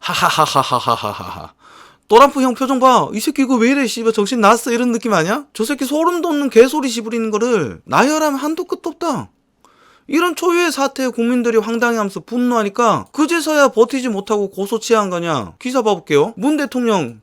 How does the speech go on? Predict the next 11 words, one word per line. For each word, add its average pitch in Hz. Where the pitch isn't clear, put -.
비판 269
전단 226
뿌린 254
청년 196
고소 254
취하를 269
지시하셨다. 247
사건 240
이십이 220
개월 262
만에 196